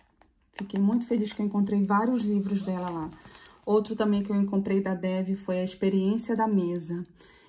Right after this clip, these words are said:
E ela conta as histórias dela, tudo baseado, né, na, na vida dela e também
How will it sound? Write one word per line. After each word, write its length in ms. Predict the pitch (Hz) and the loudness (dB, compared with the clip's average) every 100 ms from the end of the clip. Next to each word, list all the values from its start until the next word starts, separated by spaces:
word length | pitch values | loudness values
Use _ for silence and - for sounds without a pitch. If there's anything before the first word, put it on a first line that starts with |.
| _ - | _ -6
E 320 | 185 185 185 | -2 0 0
ela 140 | 190 | -2
conta 340 | 190 196 196 196 | 0 2 2 2
as 120 | 190 | 0
histórias 580 | 190 - 190 185 190 175 | -4 0 0 2 0 -2
dela, 480 | 180 185 185 190 - | -2 -2 -2 -2 -4
tudo 180 | 262 233 | -4 -2
baseado, 720 | 247 233 202 196 196 208 196 | 0 2 2 4 4 2 2
né, 400 | 190 190 226 214 | 2 2 0 0
na, 300 | 190 190 185 | 0 2 0
na 160 | 185 185 | -2 -2
vida 300 | 196 196 185 | -2 -2 -2
dela 480 | 175 180 196 220 233 - - _ - | -2 -2 0 -2 -4 -12 -20 _ 0
e 160 | 254 | 0
também 840 | 269 247 226 196 202 208 226 240 | 2 2 2 4 2 2 4 2